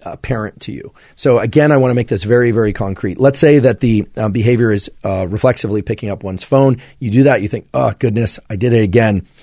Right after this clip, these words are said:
Here's what I'm gonna do." You would set that down, and then you would engage in some other positive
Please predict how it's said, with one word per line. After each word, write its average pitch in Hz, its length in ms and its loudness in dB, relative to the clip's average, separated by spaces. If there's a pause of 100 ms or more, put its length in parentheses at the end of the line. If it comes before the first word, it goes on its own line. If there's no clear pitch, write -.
(180)
Here's 135 200 2
what 139 100 6
I'm 120 80 2
gonna 113 180 0
do." 107 220 2 (260)
You 120 140 0
would 113 220 0
set 160 300 2
that 135 180 2
down, 110 340 0
and 123 100 0
then 151 120 4
you 180 80 6
would 175 80 4
engage 131 360 2
in 110 120 -2
some 143 400 -2
other 113 340 0 (140)
positive 101 640 -4